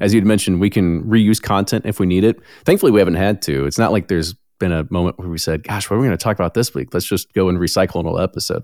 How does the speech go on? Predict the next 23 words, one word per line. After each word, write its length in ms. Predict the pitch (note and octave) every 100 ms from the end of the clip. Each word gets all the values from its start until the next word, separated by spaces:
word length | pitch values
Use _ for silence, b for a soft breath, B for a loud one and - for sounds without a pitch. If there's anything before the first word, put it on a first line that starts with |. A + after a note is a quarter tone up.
| -
We 80 |
haven't 300 | - G2 G2
had 180 | E2+ F#2+
to 60 | D2+
do 200 | F2 F2+
that. 260 | D2+ F2 -
There's 240 | E2 E2+
always 260 | F2+ G2 F2
something 280 | G2 - E2+
to 60 |
be 80 | E2
able 140 | D#2+
to 80 | -
talk 220 | A2+ A2
about. 200 | E2+ D2 B B B
But 200 | A#2+ - _ _ _ _
we 160 | A2
do 340 | F#2 A#2 A2 G#2
lend 240 | G#2+ G#2+ G2
ourselves 400 | F2+ - F2+ F2+
that 160 | D2+
capability 540 | - F2+ E2+ F#2 F#2 E2+
now 380 | D#2 D2 D#2+